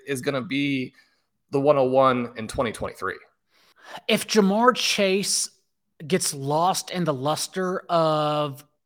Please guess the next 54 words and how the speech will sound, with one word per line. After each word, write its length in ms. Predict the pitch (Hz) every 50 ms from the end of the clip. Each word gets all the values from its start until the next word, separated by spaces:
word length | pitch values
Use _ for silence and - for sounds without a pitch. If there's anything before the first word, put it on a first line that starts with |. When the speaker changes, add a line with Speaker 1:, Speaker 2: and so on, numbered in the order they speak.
| _ _ _ _ _ _ - 180
Speaker 2:
Justin 320 | 143 175 165 - - 165
Jefferson, 480 | 135 156 156 151 160 156 - - 165 156
as 100 | 143 -
we 80 | 156 156
already 160 | 151 156 151
talked 240 | 147 160 156 - -
about, 180 | 151 147 143
Cooper 220 | - - 180 170 156
Kupp, 300 | - - 156 151 139 127
Deebo 260 | 151 156 151 160 -
Samuel, 380 | - 165 147 143 147 147 147
if 80 | 147 147
he 100 | 151 143
rises, 460 | 135 139 135 135 139 135 135 131 139
maybe 280 | 151 156 156 151 160 147
people 360 | 139 _ - 175 165 160 151
make 160 | 151 151 147
the 60 | -
case 220 | - - 156 156 147
for 220 | - - 147 139
A 100 | 127 151
J 140 | 139 156 156
Brown, 560 | 143 123 139 139 139 147 147 143 147 147 139 - - - - - - -
uh, 220 | 135 139 135 131
maybe 240 | 135 151 165 165 165
Davante 420 | 147 135 147 147 156 156 - 156
Adams 380 | 156 147 151 151 151 156 151 -
sticks 420 | - - - 175 170 - - -
up 220 | 165 151 - - -
there, 420 | 160 151 151 156 156 160 160 143 _ - - - - _
then 160 | - 160 165 160
I 80 | 160
think 160 | - 202 180
Ja'Marr 240 | 135 147 147 151 151
Chase 300 | 147 - 165 160 165 -
has 140 | - 160 151
a 100 | 151 151
terrific 360 | 151 - 175 165 170 170 147
case 360 | - - 160 165 170 165 -
in 40 | 156
the 60 | 147
second 320 | 135 - - 151 - 180 165
round. 300 | 160 165 175 196 220 208 -
We'll 60 | 165 -
see, 220 | - 175 165 165
we'll 120 | 160 160 160
see 140 | - - 180
what 100 | 156 131
happens 400 | 135 143 147 - - 175 151 160
at 60 | -
the 160 | 143 139 147
end 120 | 151 165
there. 280 | 165 185 208 220 220 220 - - - - - - - -
Um, 260 | 165 160 160 156 160